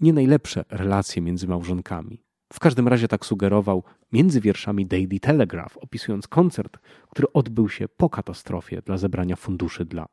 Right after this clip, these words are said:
ofiar dramatu. Ironiczne wydaje się, jak przekonania rodziców mogą okazywać się nietrafione. Wspomniałem o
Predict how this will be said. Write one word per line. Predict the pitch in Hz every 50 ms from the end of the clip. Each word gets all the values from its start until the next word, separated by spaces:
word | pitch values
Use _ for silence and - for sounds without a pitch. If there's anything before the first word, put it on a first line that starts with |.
| _ -
ofiar | 113 - - - 78 - - _ _ _ -
dramatu. | - - 90 85 80 80 80 - _ - - _ _ _ _ _ _ _ - - - - - - - - - - - - _ _ _ _ -
Ironiczne | 180 180 208 202 220 233 - - - 123 104
wydaje | 107 104 113 120 131 135 127 117
się, | - 127
jak | 113 113 131 - - - - - _
przekonania | - - - - - 107 107 117 120 110 104
rodziców | 101 98 92 95 113 113 - - 78 - - -
mogą | 107 104 98 92 101 95 -
okazywać | - - - 101 90 98 92 101 -
się | - - - 98
nietrafione. | 110 107 - - 120 113 - - 110 101 90 87 - - _ - _ - - - - - - - - - - -
Wspomniałem | - - - - - 135 127 120 131 143 151 160 147 127 - -
o | 131 123 117 113 -